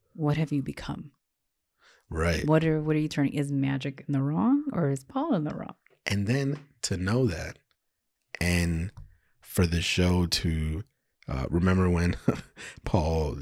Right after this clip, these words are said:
Speaker 2: said one last message from the bard, which I thought was awesome, but, uh, he started doing his, doing one last quote.
Speaker 1: Ah, yes, yes.
Speaker 2: Everyone was reacting the exact same way they had all show,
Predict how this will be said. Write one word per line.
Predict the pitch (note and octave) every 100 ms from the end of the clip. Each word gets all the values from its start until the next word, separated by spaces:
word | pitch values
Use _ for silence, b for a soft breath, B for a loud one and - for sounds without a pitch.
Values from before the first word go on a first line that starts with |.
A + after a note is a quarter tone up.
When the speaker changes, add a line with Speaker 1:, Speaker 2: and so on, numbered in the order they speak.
| B1+
Speaker 2:
said | - F#2 D#2+ D2 -
one | E2 E2+ E2
last | E2 E2 E2 - - -
message | E2+ E2 - F2
from | - E2+
the | E2+
bard, | E2+ E2+ E2+ F2 -
which | F2+ -
I | E2+
thought | - E2
was | D#2 D#2+
awesome, | D2+ D2+ F#2 F2+ - b b b
but, | F2+ F2 E2 C#2+ - B B B B - -
uh, | D#2 C#2+ C2 - - _ - -
he |
started | E2+ E2+ E2 D#2+
doing | E2+ E2 D2
his, | - D#2 D#2 D2 D2 D2 D2+ -
doing | C#2+ C2 D2+ - E2+ F#2 F2+ E2
one | F2 E2+
last | E2+ E2+ E2
quote. | - F2+ F#2+ - - _ -
Speaker 1:
Ah, | D#3+ D3
yes, | C#3+ C#3 C3
yes. | D#3+ D#3 - _ _ _ _
Speaker 2:
Everyone | G2 G2+ G#2 G2+ G2
was | G2 F#2+
reacting | F#2 F2 - E2+
the | E2 D#2
exact | D2+ D#2+ F2+ A2+ A#2+
same | - B2 A#2+
way | G#2 G#2
they | F#2+
had | E2+ F2 F2
all | F2
show, | F#2+ - G2 G2